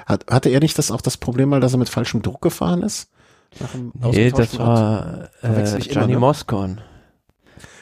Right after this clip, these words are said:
Speaker 1: Moscon.
Speaker 2: Das war Gian-,
Speaker 1: <laughs> Moritz
Speaker 2: Gianni Moscon.
Speaker 1: Moscon und Gan-
Speaker 2: Der war, der war auch bei Ineos damals,
Speaker 1: Ja.
Speaker 2: aber, äh, ja, klar, das war dieses, äh, Regen-Roubaix. Äh, das hätte er wahrscheinlich auch gewonnen, wenn er
Speaker 1: Genau,
Speaker 2: da,
Speaker 1: wenn er
Speaker 2: wie
Speaker 1: nicht
Speaker 2: gesagt, mit, bis,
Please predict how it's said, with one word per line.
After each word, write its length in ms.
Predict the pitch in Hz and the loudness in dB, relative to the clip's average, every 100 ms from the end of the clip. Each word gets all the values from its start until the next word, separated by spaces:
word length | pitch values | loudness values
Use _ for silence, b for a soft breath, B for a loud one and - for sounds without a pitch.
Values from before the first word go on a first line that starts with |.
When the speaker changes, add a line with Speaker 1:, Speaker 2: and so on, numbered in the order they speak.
| - | -4
Speaker 1:
Moscon. 300 | 120 120 110 | -2 -2 -4
Speaker 2:
Das 100 | 107 | -4
war 120 | 110 95 | -4 0
Gian-, 260 | 127 156 | 0 2
Speaker 1:
<laughs> 40 | - | 0
Moritz 280 | 156 143 185 | 0 2 4
Speaker 2:
Gianni 260 | 131 139 | 4 4
Moscon. 160 | 123 143 143 135 | 2 2 4 4
Speaker 1:
Moscon 200 | 165 143 | 4 2
und 160 | 165 107 | 0 -2
Gan- 220 | - 131 - - B B B B B B | -6 -10 -14 -18 B B B B B B
Speaker 2:
Der 200 | 123 117 | 0 2
war, 200 | 120 - | 0 0
der 220 | 113 107 | -2 0
war 140 | 113 101 | 2 2
auch 180 | 175 | 0
bei 160 | - 131 | 0 -2
Ineos 540 | 92 104 101 120 - | 0 -2 -2 -4 -4
damals, 560 | - 98 104 135 160 - | 0 0 2 0 -2 -2
Speaker 1:
Ja. 160 | 135 117 | 0 2
Speaker 2:
aber, 480 | 104 107 92 104 95 | 2 0 0 -2 0
äh, 60 | |
ja, 180 | 110 143 | 0 0
klar, 260 | - 139 139 | 2 2 2
das 220 | - - | -2 -4
war 80 | 110 | -4
dieses, 560 | 107 110 104 98 - | -2 -2 -2 -4 -10
äh, 100 | - | -4
Regen-Roubaix. 1300 | 90 85 82 85 98 123 104 95 95 - 92 110 110 | -2 0 -2 0 0 0 -2 -6 -8 -2 0 0 -2
Äh, 220 | - 95 | -6 -4
das 160 | 95 - | -2 0
hätte 160 | - | 2
er 60 | 143 | 2
wahrscheinlich 360 | 107 117 107 73 | 2 0 0 -2
auch 160 | 107 | -4
gewonnen, 380 | - 113 110 95 | -4 -2 -2 -2
wenn 100 | 90 | -4
er 60 | 87 | 0
Speaker 1:
Genau, 200 | 85 - | 2 2
Speaker 2:
da, 60 | |
Speaker 1:
wenn 60 | 113 | 2
er 40 | |
Speaker 2:
wie 20 | 117 | 0
Speaker 1:
nicht 100 | 95 | 0
Speaker 2:
gesagt, 380 | 98 98 - - | 0 0 -4 -12
mit, 140 | 107 - 127 _ - - | -12 -12 -16 _ -20 -14
bis, 300 | - - | -12 -12